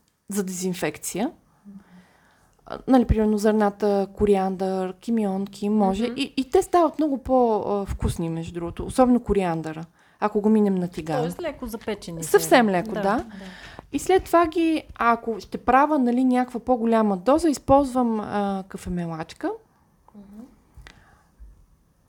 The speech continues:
Speaker 1: Ако ще правя нещо на момента, използвам, а, гранит,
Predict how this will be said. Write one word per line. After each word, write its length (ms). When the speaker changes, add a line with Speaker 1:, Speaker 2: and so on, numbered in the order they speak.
Speaker 1:
Ако 340
ще 340
правя 280
нещо 360
на 120
момента, 520
използвам, 880
а, 600
гранит, 420